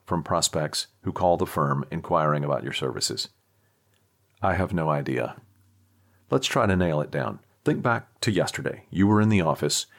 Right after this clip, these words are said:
and you saw the phone ring. In fact, you answered some of those calls. How many of the calls that came in every day were potential clients?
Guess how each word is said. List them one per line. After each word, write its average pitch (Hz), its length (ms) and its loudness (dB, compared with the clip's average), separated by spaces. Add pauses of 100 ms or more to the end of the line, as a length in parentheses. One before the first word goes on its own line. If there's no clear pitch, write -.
(120)
and 87 420 -2
you 92 200 4
saw 113 320 6
the 123 80 2
phone 104 240 2
ring. 58 220 -2 (220)
In 92 100 0
fact, 98 300 -4
you 127 160 4
answered 139 460 -2
some 73 180 0
of 62 80 -2
those 55 160 -6
calls. - 380 -4 (480)
How - 200 0
many 139 240 4
of 110 120 2
the 104 80 -2
calls 90 340 2
that - 160 -8
came 95 260 -2
in 76 340 -2 (420)
every 98 260 2
day 73 400 0 (100)
were 87 140 0
potential 73 400 -8
clients? 50 540 -8